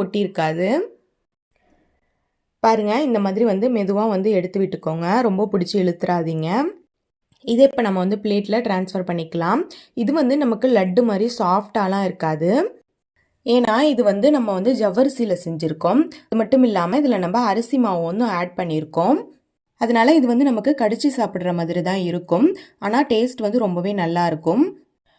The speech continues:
கார உருண்டை, இனிப்பு உருண்டைலாம் நம்ம வந்து அரிசி மாவுல வந்து வேக வச்சு சாப்பிடுவோம்ல, அந்த மாதிரி இருக்கும். ஆனா ஜவ்வரிசி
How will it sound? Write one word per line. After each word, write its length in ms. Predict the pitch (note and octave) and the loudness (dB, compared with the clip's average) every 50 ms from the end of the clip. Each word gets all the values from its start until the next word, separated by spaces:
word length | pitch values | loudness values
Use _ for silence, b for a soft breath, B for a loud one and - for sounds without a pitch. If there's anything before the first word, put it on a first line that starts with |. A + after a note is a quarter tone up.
| _ _ _ _ _ - | _ _ _ _ _ 0
கார 160 | A#3 A3+ A#3+ C4+ C#4+ C4+ | 2 4 6 6 6 6
உருண்டை, 240 | B3+ A3+ A3 A3 A#3+ B3 A#3 | 4 4 4 2 2 2 2
இனிப்பு 240 | A3+ B3 B3 - B3+ | 0 -2 0 0 0
உருண்டைலாம் 500 | A#3 G#3+ G3 G3 G3 G3+ G3+ G#3+ A#3 A#3 | 2 2 2 0 0 0 0 -2 -2 -2
நம்ம 180 | G#3+ G3+ F#3+ F#3+ - | -2 -2 -4 -4 -2
வந்து 160 | F#3 G3 A3 G#3 G3+ | -2 0 0 0 0
அரிசி 260 | F#3+ G3 G3 - A3+ G#3+ | -2 -4 -4 -6 -6 -4
மாவுல 260 | G3+ F#3 F#3 F#3 F3+ F3 | -4 -2 -2 -2 -2 -2
வந்து 160 | F3+ F#3 G3 G3+ | -2 -2 -2 -2
வேக 140 | F#3+ F#3+ G3+ G3+ | -2 -2 -4 -4
வச்சு 180 | F#3+ F#3+ - F3+ - | -6 -6 -8 -6 -4
சாப்பிடுவோம்ல, 580 | F3+ E3 E3+ E3+ - F#3+ F3+ E3 D#3+ E3 F3 G#3+ C4 C4+ G3+ E3+ | -2 -2 -2 -2 -2 -4 -2 -2 -2 -2 -2 0 0 0 0 -2
அந்த 180 | F#3 G3 G3 F#3+ F#3+ | -2 -2 -2 -2 -2
மாதிரி 240 | F#3 F3 F3 G3+ G#3 F#3+ E3 | -4 -4 -2 -2 -2 0 -2
இருக்கும். 220 | D#3 D#3 G#3 B3+ | -2 0 0 0
ஆனா 140 | C#4 B3+ C4 F#3+ G3 | 2 2 0 0 0
ஜவ்வரிசி 400 | F3+ E3+ F#3+ G3+ A3 - - | -2 0 0 -2 -2 -4 -6